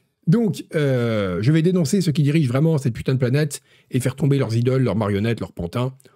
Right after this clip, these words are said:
On se rendra alors compte que le capitalisme, comme les sociétés antérieures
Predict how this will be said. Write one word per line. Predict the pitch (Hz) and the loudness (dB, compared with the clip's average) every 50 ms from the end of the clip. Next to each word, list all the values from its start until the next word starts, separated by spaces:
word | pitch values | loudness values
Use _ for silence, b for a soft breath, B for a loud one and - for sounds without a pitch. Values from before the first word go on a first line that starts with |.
| b _ - | b _ -2
On | 139 | -2
se | 127 - 160 | 0 0 0
rendra | 131 135 135 131 131 127 | 0 0 0 0 0 0
alors | 120 107 - - | -2 -2 -4 -2
compte | - 156 156 160 143 | -2 0 0 0 0
que | - 117 | 0 -2
le | 107 110 | 0 0
capitalisme, | 151 143 127 131 131 131 113 131 147 131 117 101 90 95 | 0 0 0 0 0 0 0 2 0 0 0 -2 -4 -6
comme | - - 165 156 147 | -4 -2 0 2 2
les | 127 | 0
sociétés | 117 - 151 131 - 143 127 - | 0 0 -2 0 0 0 0 0
antérieures | 135 120 113 113 110 101 107 113 120 131 127 131 131 | 0 -2 -2 -2 -2 0 0 0 0 0 -2 -2 -4